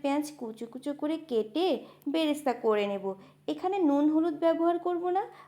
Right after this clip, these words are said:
আগে যে আলু ভেজে রেখেছিলাম ওই আলু ভাজার তেলেই মধ্যে যে লবণ হলুদ আছে ওটাতেই হয়ে যাবে। এরপর আগে থেকে মেখে রাখা মাংস নুন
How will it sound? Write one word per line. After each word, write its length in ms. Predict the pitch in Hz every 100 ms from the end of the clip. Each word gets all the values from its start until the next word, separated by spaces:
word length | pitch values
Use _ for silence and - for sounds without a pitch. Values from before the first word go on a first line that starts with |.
| _ _
আগে 360 | 269 262 262 311
যে 240 | 311 339 -
আলু 300 | 247 240 269
ভেজে 320 | 285 302 311 320 - 285 - _ -
রেখেছিলাম 560 | 294 302 320 359 403 494 -
ওই 160 | 262
আলু 360 | - 226 240 269
ভাজার 320 | 285 294 330 330
তেলেই 360 | 240 226 254 381 - - _ -
মধ্যে 300 | 294 294 359
যে 180 | 294 277
লবণ 400 | 269 226 214 277
হলুদ 380 | 294 285 302 320
আছে 240 | 330 403 427
ওটাতেই 420 | 233 240 240 254
হয়ে 220 | 226 226 214
যাবে। 340 | 208 190 196 - _ _ _ _ _ _ _ _ _ _ _ _ _ _ - -
এরপর 520 | 349 359 359 359 359 359 - _ -
আগে 360 | 220 220 226 262
থেকে 340 | - 349 415 403
মেখে 460 | 262 220 - 262
রাখা 360 | 269 285 285 339
মাংস 520 | 294 220 196 196 - 196 285 - - -
নুন 500 | 247 226 202 226